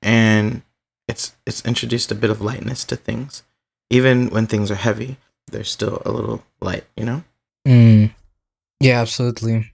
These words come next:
Speaker 2: I think that's the beautiful thing, is that I, I keep always saying to infuse these things with, with, with lightness. I really like the, the, the word infuse because to me it looks like th-,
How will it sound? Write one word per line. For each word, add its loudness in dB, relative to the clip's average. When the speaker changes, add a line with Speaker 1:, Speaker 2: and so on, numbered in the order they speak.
Speaker 2:
I -2
think -2
that's 2
the 0
beautiful 0
thing, 0
is -4
that 4
I, 2
I 4
keep 2
always 4
saying 0
to 0
infuse 4
these 0
things 2
with, 0
with, 0
with 2
lightness. 0
I 2
really 6
like 4
the, 0
the, -4
the 2
word 4
infuse 0
because -2
to 4
me 8
it 0
looks 2
like 4
th-, -6